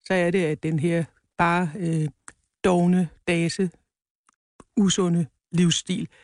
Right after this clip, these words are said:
at den også påvirker sædcellerne.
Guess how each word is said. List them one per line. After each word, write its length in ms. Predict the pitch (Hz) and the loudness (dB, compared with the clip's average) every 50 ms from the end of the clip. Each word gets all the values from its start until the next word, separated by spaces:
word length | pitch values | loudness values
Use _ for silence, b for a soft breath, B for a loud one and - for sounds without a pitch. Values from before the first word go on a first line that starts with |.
| b b b b _ _ - | b b b b _ _ -6
at 160 | - - - | -6 -4 -2
den 220 | 175 170 - - - _ _ _ _ - | -2 -2 -2 -4 -10 _ _ _ _ -2
også 300 | 185 185 180 - 208 175 | 0 0 0 -2 -4 -4
påvirker 540 | - 175 165 156 151 165 156 151 147 160 139 - _ _ _ _ _ _ - | -4 -4 -4 -2 -2 -2 -2 -2 -4 -4 -6 -8 _ _ _ _ _ _ -12
sædcellerne. 680 | - - 175 170 151 - - 175 165 156 160 147 151 | -4 -2 0 0 0 -2 -2 -2 -2 0 0 -2 -2